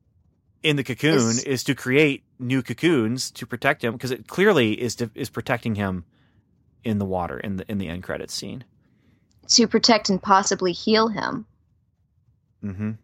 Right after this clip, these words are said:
Speaker 1: Yeah. Yeah. Well, I'm curious to see where they go with V J. Um,
Speaker 2: Yeah, me too.
Speaker 1: I, I do think that, uh, Senator Nadir is a good, uh, a good antagonist,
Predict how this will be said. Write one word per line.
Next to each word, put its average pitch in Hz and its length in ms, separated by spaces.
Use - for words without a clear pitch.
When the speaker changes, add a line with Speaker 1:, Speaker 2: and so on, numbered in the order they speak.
Speaker 1:
Yeah. 113 280
Yeah. 95 380
Well, 143 200
I'm 147 140
curious 165 320
to 131 60
see 127 160
where 110 100
they 101 80
go 95 160
with 90 120
V 90 160
J. 85 340
Um, - 160
Speaker 2:
Yeah, 156 380
me 165 80
too. 165 360
Speaker 1:
I, 131 180
I 135 160
do 131 260
think 123 400
that, 101 280
uh, 101 260
Senator 107 420
Nadir 95 440
is 98 260
a 98 100
good, 95 540
uh, - 360
a 110 80
good 98 340
antagonist, 95 800